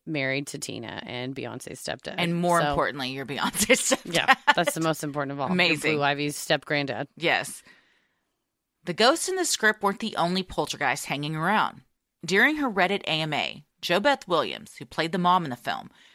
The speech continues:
Speaker 2: relayed a story about the rented apartment she stayed in while filming.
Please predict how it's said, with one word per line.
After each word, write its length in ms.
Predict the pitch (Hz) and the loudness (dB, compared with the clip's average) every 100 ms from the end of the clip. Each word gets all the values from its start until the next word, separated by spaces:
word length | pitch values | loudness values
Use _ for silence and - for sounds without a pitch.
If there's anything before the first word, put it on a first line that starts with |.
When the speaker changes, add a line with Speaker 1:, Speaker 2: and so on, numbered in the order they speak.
| _ _ | _ _
Speaker 2:
relayed 280 | 151 160 190 | -2 0 2
a 60 | 233 | 0
story 420 | - 220 226 233 | -2 2 2 2
about 260 | 208 185 | 2 0
the 60 | 175 | 0
rented 340 | 147 156 - | -2 -2 -2
apartment 560 | 143 - - 311 - - | -6 -2 0 0 -2 -2
she 180 | - 151 | -2 -2
stayed 360 | - 254 262 | -4 -4 -2
in 180 | 139 131 | -2 -4
while 140 | 135 117 | -6 -6
filming. 480 | - 185 160 - | -4 -4 -4 -10